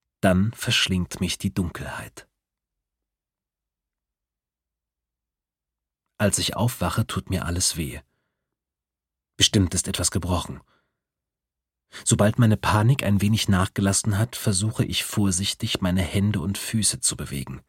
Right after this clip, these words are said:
Ich bereue es sofort. Jede Bewegung verursacht stechende Schmerzen. Vor allem mein rechtes Knie schmerzt höllisch.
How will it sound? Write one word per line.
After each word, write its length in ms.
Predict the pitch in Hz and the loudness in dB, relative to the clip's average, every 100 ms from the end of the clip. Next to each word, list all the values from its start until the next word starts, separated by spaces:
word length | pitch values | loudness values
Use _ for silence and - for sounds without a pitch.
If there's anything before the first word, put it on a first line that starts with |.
| _ _ _ _ _ _ _ _ _ _ _ _ | _ _ _ _ _ _ _ _ _ _ _ _
Ich 160 | - - | -6 0
bereue 360 | 92 78 80 | 2 4 0
es 160 | 67 - | 0 -2
sofort. 520 | - - 85 - - _ _ _ _ _ _ _ _ _ _ - - | -2 -6 -8 -10 -16 _ _ _ _ _ _ _ _ _ _ -18 2
Jede 320 | 113 113 107 | 4 6 4
Bewegung 500 | 101 92 107 95 95 | 2 4 2 2 0
verursacht 600 | - 95 107 98 95 - | -2 0 0 0 0 0
stechende 640 | - - 101 - 95 90 | 0 0 0 2 0 0
Schmerzen. 640 | 87 - 90 78 - 67 69 _ _ _ _ _ _ _ _ _ | 0 0 0 0 -4 -4 -12 _ _ _ _ _ _ _ _ _
Vor 300 | - - 107 | -12 0 4
allem 180 | 127 123 | 6 8
mein 140 | 113 | 6
rechtes 400 | 113 117 - 101 | 4 2 2 0
Knie 280 | - 127 123 | 2 4 6
schmerzt 540 | - 101 85 - - | 4 2 0 -2 -4
höllisch. 380 | 87 69 - - | -4 -4 -2 -2